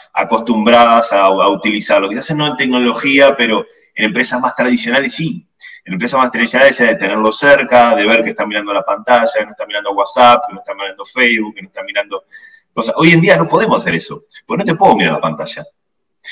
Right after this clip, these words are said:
El líder no puede mirarte la pantalla, no puede saber qué estás haciendo.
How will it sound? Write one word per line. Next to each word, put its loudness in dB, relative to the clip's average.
El 0
líder 4
no 2
puede 4
mirarte 4
la 4
pantalla, 2
no -2
puede -2
saber 2
qué -10
estás -10
haciendo. -20